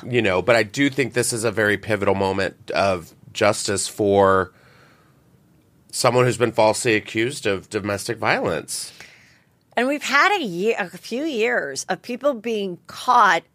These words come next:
Speaker 2: in massive lies or untruths.
Speaker 1: Scandals,
Speaker 2: Yeah.
Speaker 1: yeah.
Speaker 2: Jussie Smollett
Speaker 1: Mm-hmm.
Speaker 2: lied about something very serious that
Speaker 1: Yes,
Speaker 2: then
Speaker 1: yes.
Speaker 2: hurt the actual victims of hate crimes.
Speaker 1: Yeah.
Speaker 2: Then Sherry Papini got caught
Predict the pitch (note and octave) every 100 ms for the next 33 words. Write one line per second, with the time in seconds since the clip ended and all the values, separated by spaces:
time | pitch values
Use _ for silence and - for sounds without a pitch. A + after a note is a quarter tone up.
0 | _ - G3+ F#3+ F#3 F#3+ F#3+ G#3 - G#3
1 | G3+ G3 - _ _ _ _ _ _ _
2 | _ _ _ _ E3+ E3+ F3 F3+ F#3+ F3+
3 | - F3 F3 G#2 - - C3 C#3 D3+ E3+
4 | G#3 B3+ C4+ - A#2 - _ _ G3+ G3+
5 | G3 F#3+ G3+ - F3+ E3+ E3+ B3+ D#4 D3
6 | C#3+ C3+ C#3+ D3 D3+ D#3 B3 A#3+ C4+ B3
7 | A#3+ A#3 A#3+ A#3 - A3+ A3+ A3 A3 C#3+
8 | F#3 C3 G#3 A#3+ B3 B3+ A2+ F#3 C4 C4
9 | - F#3 A3 G3 F#3+ F#3+ A3+ G#3 F#3 F#3+
10 | F3+ G3 F#3 F#3 - E3+ F3+ E3 - E3+
11 | D3+ D3+ E3 A2 F#2+ - - - E3 G#3+
12 | G#3+ A3 A3 - - - A3 A3 G#3+ F3+
13 | - C4 C#4+ C#4+ B3+ A#3 - A3+ A3 A3